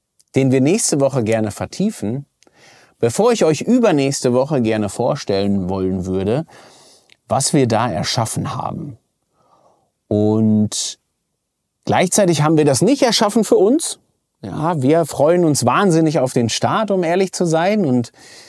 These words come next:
ich hab wahnsinnig Lust, dieses Produkt nach außen zu bringen.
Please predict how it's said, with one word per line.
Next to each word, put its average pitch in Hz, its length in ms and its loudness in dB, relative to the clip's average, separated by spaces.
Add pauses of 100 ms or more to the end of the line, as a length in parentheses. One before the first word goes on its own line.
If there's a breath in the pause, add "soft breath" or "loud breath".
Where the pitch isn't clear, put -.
(220 loud breath)
ich - 220 -4
hab 113 180 -2
wahnsinnig 135 520 2
Lust, 151 380 2
dieses 123 260 -2
Produkt 120 500 -4
nach 117 160 -4
außen 147 440 -2
zu - 140 -8
bringen. 147 400 -2